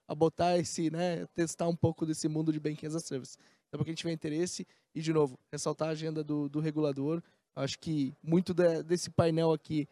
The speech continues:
é provocado pelas reformas, pelas, essa agenda econômica dos últimos anos, de novo, né? A gente quer acabar, diminuir, acabar um palavra muito forte, mas diminuir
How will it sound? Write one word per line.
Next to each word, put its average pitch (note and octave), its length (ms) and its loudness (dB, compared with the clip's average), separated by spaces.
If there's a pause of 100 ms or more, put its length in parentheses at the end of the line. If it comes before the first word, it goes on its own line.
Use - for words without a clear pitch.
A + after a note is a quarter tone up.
(460)
é F3 120 8
provocado D#3+ 800 2 (180)
pelas E3 320 4 (180)
reformas, D#3 640 0
pelas, D#3+ 560 -2 (720)
essa D#3 260 0
agenda E3 300 0
econômica D#3 540 -2
dos D3 140 -8
últimos D3 320 -4
anos, D#3 260 0
de D#3 100 -2
novo, C3+ 240 0
né? C3 160 -8 (320)
A - 40 -10
gente C3+ 120 -8
quer D3+ 120 0
acabar, D3 640 0 (160)
diminuir, E3 420 -2
acabar F3+ 300 -4
um F3 60 -4
palavra E3 260 0
muito D#3 160 -8
forte, F3+ 260 0
mas D#3+ 100 -6
diminuir D#3+ 440 -2